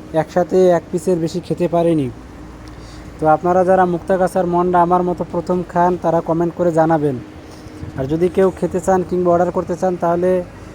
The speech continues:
অনলাইনেও তাদের মনে হয় অর্ডার করা যায়, বা যদি কেউ পরিচিত থাকে তাহলে যে সরাসরি যেয়ে নিয়ে আসতে পারেন।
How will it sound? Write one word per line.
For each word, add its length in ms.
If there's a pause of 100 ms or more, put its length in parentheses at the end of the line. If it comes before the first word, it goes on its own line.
(240)
অনলাইনেও 460
তাদের 300
মনে 220
হয় 160
অর্ডার 240
করা 240
যায়, 300 (100)
বা 300
যদি 300
কেউ 200
পরিচিত 380
থাকে 280
তাহলে 300
যে 300 (500)
সরাসরি 440
যেয়ে 220
নিয়ে 180
আসতে 240
পারেন। 260